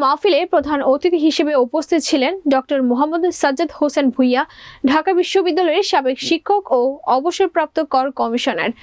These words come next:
প্রাক্তন ছাত্র কল্যাণ পরিষদের সাধারণ সম্পাদক আইকর আইনজীবী মোহাম্মদ আলমগীর কবির এবং সাংগঠনিক সম্পাদক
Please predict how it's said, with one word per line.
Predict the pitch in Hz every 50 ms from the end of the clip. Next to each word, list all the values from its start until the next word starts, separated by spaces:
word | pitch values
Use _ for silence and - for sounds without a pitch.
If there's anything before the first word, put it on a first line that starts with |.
| - - - - - - -
প্রাক্তন | - 330 330 320 - 403 392 370
ছাত্র | - 359 339 330 - - 381 302 277 311 392 - _ _ _ _ -
কল্যাণ | 330 320 349 370 392 403 392 -
পরিষদের | 381 359 370 370 - - 349 302 320 339 -
সাধারণ | - 320 269 254 285 277 285 277
সম্পাদক | - 320 311 320 - 392 339 311 311 349 - - - 285
আইকর | 285 320 294 - 330 320 311 - - - - - - _
আইনজীবী | 339 294 311 359 359 349 381 392 370 392 415 392 349
মোহাম্মদ | 330 320 320 311 285 285 277 - - - 302
আলমগীর | 311 349 381 359 349 381 349 -
কবির | 320 277 254 277 330 392 - _ _ - 311
এবং | 330 311 330 392 494 - -
সাংগঠনিক | - 311 277 277 285 277 294 294 - 359 381 392 - -
সম্পাদক | 370 349 349 - 392 302 - 359